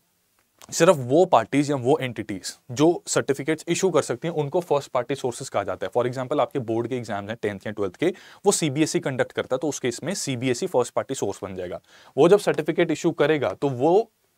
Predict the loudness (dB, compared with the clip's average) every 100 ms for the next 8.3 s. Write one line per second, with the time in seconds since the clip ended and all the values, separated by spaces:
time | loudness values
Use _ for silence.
0 | _ 0 0 0 0 0 0 0 0 -2
1 | 0 0 0 -2 -2 -4 -2 0 0 -4
2 | -6 -6 -8 _ -20 -4 -2 -2 -6 -6
3 | -4 -4 0 -2 -2 _ _ _ _ _
4 | _ _ _ _ _ -2 -2 0 -4 -4
5 | -8 -10 -16 _ _ _ -6 0 0 _
6 | _ _ _ -10 -6 -6 -4 -2 -2 -2
7 | -6 -4 -4 0 2 2 2 2 2 0
8 | 0 -2